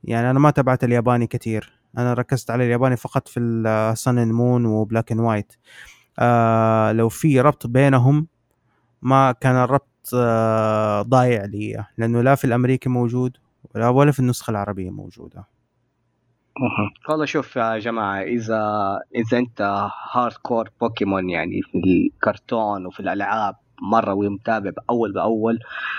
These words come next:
Speaker 2: آه، أتمنى ممكن يعني اللي تشاركنا إذا في شيء فان سيرفيس، آه، صار للبوكيمون. يعني صراحة يعني، يعني أنا متأكد في حاجة، لكن المشكلة أنا زي،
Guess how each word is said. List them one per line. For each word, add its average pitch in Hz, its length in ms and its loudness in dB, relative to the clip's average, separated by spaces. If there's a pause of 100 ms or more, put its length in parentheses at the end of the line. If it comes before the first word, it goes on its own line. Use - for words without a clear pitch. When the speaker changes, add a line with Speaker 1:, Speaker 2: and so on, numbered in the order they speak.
(480)
Speaker 2:
آه، 90 300 -4
أتمنى 117 440 -2
ممكن 117 300 -2
يعني 98 220 0
اللي 101 140 0
تشاركنا 110 520 -4
إذا 95 400 -4
في 117 360 0
شيء 95 540 -4
فان 104 180 0
سيرفيس، 92 720 -4
آه، 73 500 -2 (280)
صار 92 300 -6
للبوكيمون. 90 680 -4
يعني 107 220 -2
صراحة 123 300 -4
يعني، 120 220 -4
يعني 107 260 -4
أنا 120 80 0
متأكد 117 640 -8
في - 260 0
حاجة، 123 400 -6
لكن 110 240 -4
المشكلة 113 360 0
أنا 113 240 -2
زي، 110 320 0